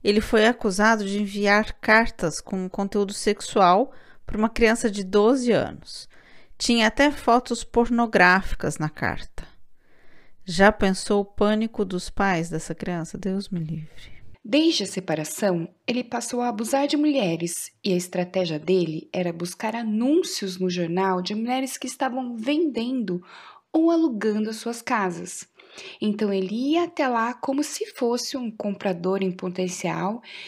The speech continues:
Speaker 2: e se a mulher do anúncio estivesse sozinha, ele a amarrava e estuprava. Ao longo dos anos, ele estuprou mais de cinquenta mulheres. Uma dessas mulheres foi a Linda Nuttall.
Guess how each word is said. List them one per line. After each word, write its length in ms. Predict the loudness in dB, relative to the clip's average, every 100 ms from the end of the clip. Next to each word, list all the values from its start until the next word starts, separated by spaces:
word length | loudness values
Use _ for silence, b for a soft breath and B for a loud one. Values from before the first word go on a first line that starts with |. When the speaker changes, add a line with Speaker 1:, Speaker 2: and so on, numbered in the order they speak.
| B B
Speaker 2:
e 120 | -6
se 240 | -4 -4 -4
a 80 | -2
mulher 560 | 0 0 2 2 0
do 80 | 0
anúncio 540 | 0 0 -2 -2 -4
estivesse 600 | -4 -4 -4 -2 -4 -6
sozinha, 720 | -6 -4 -4 -2 -2 0 -2 -6 B B B 0
ele 320 | 2 2 0
a 220 | 0 0
amarrava 800 | 0 -2 -2 -4 -4 -2 -4 -6 -6
e 60 | -6
estuprava. 840 | -6 -8 -6 -4 -4 -6 -10 -12 -16 _ B B B B -6
Ao 160 | -4
longo 440 | 0 0 0 0 0
dos 240 | -2 0
anos, 480 | 0 2 0 -2 -6 -2
ele 240 | -2 0
estuprou 540 | -4 -6 -10 -4 -4 -2
mais 380 | -4 -4 -4 -4
de 100 | -6
cinquenta 840 | -4 -6 -2 0 2 0 -4 -4
mulheres. 880 | -2 0 0 0 -2 -8 -12 -18 -20 _ _ B B B B B B _ _ 0
Uma 200 | 4 4
dessas 340 | 4 0 -2
mulheres 640 | -2 2 4 4 2 -2 -6
foi 240 | -4 -2
a 40 |
Linda 360 | -2 -2 -2 -2
Nuttall. 580 | 0 -2 -4 -6 -6